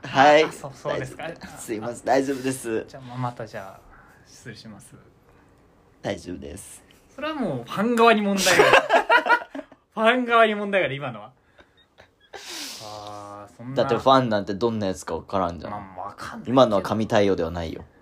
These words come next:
Speaker 2: 確かに、そのファンに沿った神対応ができないとダメってことか。
Speaker 1: うん。
Speaker 2: なるほどね。
Speaker 1: あれ？日研の大じゃね？
Speaker 2: あ、そうです。大です。
Speaker 1: 俺いつも聞いてんだよ。
Speaker 2: あ、ありがとうございます。
Speaker 1: あー。
Speaker 2: なんかどの回とか好きとかあります？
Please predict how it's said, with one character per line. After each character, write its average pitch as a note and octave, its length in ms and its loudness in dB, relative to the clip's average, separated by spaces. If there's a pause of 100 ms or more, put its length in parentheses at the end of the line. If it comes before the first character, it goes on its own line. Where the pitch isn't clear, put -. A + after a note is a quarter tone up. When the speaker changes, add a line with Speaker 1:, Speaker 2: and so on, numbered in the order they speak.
Speaker 2:
確 B2+ 120 -6
か B2+ 60 -12
に、 A2 60 -14
そ C3+ 80 -4
の C3+ 80 0
フ C3+ 80 2
ァ D4 100 8
ン C#4+ 160 0
に B3+ 80 4
沿 B3 60 0 (120)
っ - 100 0 (140)
た - 120 6
神 F#3 200 -4
対 F3+ 120 6
応 - 20 4
が C3+ 80 2
で A#2+ 80 -2
き B2+ 80 -4
な A#2 60 0
い - 20 -4
と G#2+ 60 -6
ダ A2 60 -4
メ A2+ 60 -6
っ G#2+ 40 -10
て G#2 60 -12
こ G#2 60 -12
と G#2 80 -10
か。 G2 80 -10 (380)
Speaker 1:
う G#2 40 -20
ん。 - 20 -14
Speaker 2:
な G2 60 -16
る G2 60 -20
ほ G2 80 -20
ど G2 120 -16
ね。 D3+ 180 -10 (240)
Speaker 1:
あ A2 160 10
れ？ F3 240 8 (640)
日 G2 400 0
研 D3+ 320 6
の C#3+ 120 8
大 G#2 280 8
じ G#2 100 2
ゃ G#2+ 80 6
ね？ A2+ 200 2 (920)
Speaker 2:
あ、 D3+ 100 -6 (160)
そ - 160 -10
う A2 40 -8
で G#2 60 -14
す。 - 140 -20
大 A2 240 -2
で G2+ 160 -18
す。 - 100 -10
Speaker 1:
俺 G#2 120 4
い - 20 -8
つ G#2 60 -4
も F#2 80 -2
聞 G2 200 -2
い - 40 -2
て F#2 100 -4
ん E2+ 80 -4
だ - 80 -2
よ。 - 120 -10 (340)
Speaker 2:
あ、 D3+ 200 6
あ E3+ 40 4
り G#3 80 6
が D3+ 80 6
と B2 100 -8
う A2 60 -8
ご G#2+ 80 -12
ざ A2+ 100 -12
い - 20 -10
ま A2 120 -10
す。 - 160 -20 (440)
Speaker 1:
あ E2 500 0
ー。 C#3+ 40 -10
Speaker 2:
な D3 80 -4
ん - 20 -8
か B2 60 -6
ど D3+ 160 -4
の F3+ 100 -4
回 F3+ 220 4
と - 60 -12
か - 80 -14
好 - 120 -16
き - 100 -20
と - 100 -20
か G#2+ 100 -12
あ A#2 60 -6
り D3 80 -6
ま F3+ 100 -4
す？ A#2+ 280 -12